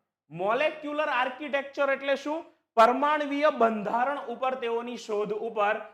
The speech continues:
તેઓને શું મળ્યો છે? પુરસ્કાર મળ્યો છે. બરાબર છે? તો અહીંયા તમે જોઈ શકો છો કે તેઓએ મોલેક્યુલર કન્સ્ટ્રક્શન્સ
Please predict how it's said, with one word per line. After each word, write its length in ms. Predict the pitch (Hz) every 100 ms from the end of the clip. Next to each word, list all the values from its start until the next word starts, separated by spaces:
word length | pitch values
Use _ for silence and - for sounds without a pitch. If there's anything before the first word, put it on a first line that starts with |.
| _ -
તેઓને 300 | 202 226 214
શું 220 | 226 220
મળ્યો 220 | 220 220
છે? 160 | 226 254 - _ _
પુરસ્કાર 800 | 185 196 208 - 214 214 233 208 143
મળ્યો 360 | 151 170 147
છે. 260 | 131 - -
બરાબર 340 | 151 196 208
છે? 160 | 202 233 220 _ _ -
તો 60 |
અહીંયા 260 | 185 202 262
તમે 220 | 262 269
જોઈ 160 | 254 254
શકો 260 | 262 262
છો 140 | 262 262
કે 80 |
તેઓએ 580 | 247 233 247 254 254 285 285 - -
મોલેક્યુલર 760 | 156 185 247 311 - 269 285 254
કન્સ્ટ્રક્શન્સ 920 | 247 254 - 262 - 269 240 196